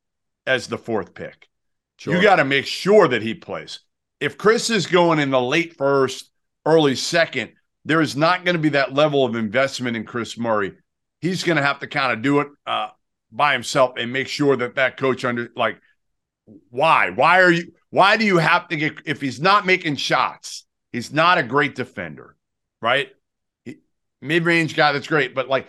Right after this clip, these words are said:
Speaker 1: you gotta make threes. You gotta
Speaker 2: Mm-hmm.
Speaker 1: make threes if you're gonna get in the floor, Chris Murray, 'cause you, you're,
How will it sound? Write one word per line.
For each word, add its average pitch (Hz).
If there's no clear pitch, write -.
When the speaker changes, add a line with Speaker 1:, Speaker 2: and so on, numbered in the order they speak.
Speaker 1:
you 220
gotta 247
make 175
threes. 185
You 185
gotta 233
Speaker 2:
Mm-hmm. 185
Speaker 1:
make 185
threes 190
if 139
you're 165
gonna 175
get 160
in -
the 131
floor, 175
Chris 147
Murray, 131
'cause 127
you, 147
you're, 139